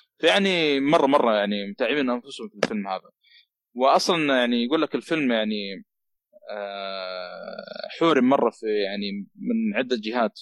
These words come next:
في، في، في الفترة هذيك. ما أدري، آه، هل السبب يعني، آه، الله أعلم إذا، إذا كان يعني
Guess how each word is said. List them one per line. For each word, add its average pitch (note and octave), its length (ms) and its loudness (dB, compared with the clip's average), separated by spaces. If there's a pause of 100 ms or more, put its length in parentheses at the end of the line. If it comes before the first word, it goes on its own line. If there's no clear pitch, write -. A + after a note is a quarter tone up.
في، G#2 320 -12
في، G2 160 -16
في A2 60 -6
الفترة G#2+ 560 -2
هذيك. A#2 240 0
ما C#3 200 4
أدري، A2 260 2 (720)
آه، - 180 -8
هل C#3+ 120 4
السبب C3 400 4
يعني، G#2+ 680 2
آه، F#2 340 -10 (1700)
الله C3+ 300 4
أعلم A#2 240 2
إذا، A#2 160 -2
إذا A2+ 260 -2
كان C3 320 0
يعني G#2 520 -4